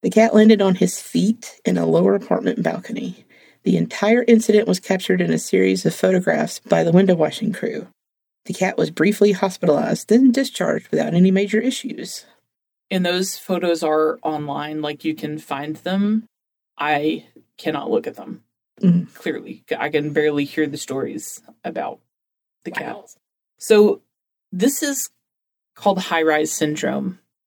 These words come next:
Speaker 2: where pets fall or jump.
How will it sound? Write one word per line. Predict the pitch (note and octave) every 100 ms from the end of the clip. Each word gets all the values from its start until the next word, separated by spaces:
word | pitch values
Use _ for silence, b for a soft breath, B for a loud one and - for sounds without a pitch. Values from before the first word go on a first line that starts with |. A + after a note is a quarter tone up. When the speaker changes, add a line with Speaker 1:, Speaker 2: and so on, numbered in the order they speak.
| _ _
Speaker 2:
where | - E3+ E3 D#3+ - - _ _ _ -
pets | G3 F#3 - - - - _ _
fall | - G3 F3 F3 F3+ F3+ F#3
or | D#3+ E3
jump. | D3+ F3 D3+ D#3+